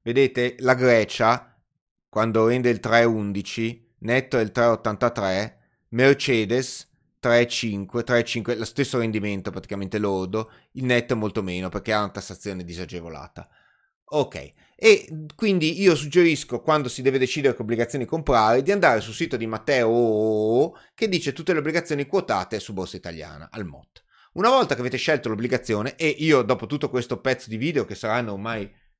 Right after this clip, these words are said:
venti, ben ventiquattro minuti, ancora non l'ho scelta, vediamo di scegliercene una, così buttiamo lì un'obbligazione, andiamo su quelle europee,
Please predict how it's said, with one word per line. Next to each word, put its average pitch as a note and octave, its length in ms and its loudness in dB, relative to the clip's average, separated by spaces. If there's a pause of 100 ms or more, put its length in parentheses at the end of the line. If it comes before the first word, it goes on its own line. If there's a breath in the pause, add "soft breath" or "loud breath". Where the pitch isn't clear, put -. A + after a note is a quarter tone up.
(100)
venti, A#2 360 -2
ben C3+ 220 4
ventiquattro A#2 520 -4
minuti, B2 340 -4
ancora B2+ 360 2
non A2 140 0
l'ho A2+ 80 2
scelta, F#2+ 500 -4 (340 loud breath)
vediamo D3 340 4
di B2+ 80 0
scegliercene A2+ 580 -2
una, F2 300 -8
così G2+ 260 -4
buttiamo B2+ 680 0
lì A#2+ 200 2
un'obbligazione, F#2+ 920 -4
andiamo G#2+ 340 2
su - 120 -12
quelle G2+ 220 -2
europee, G#2+ 640 2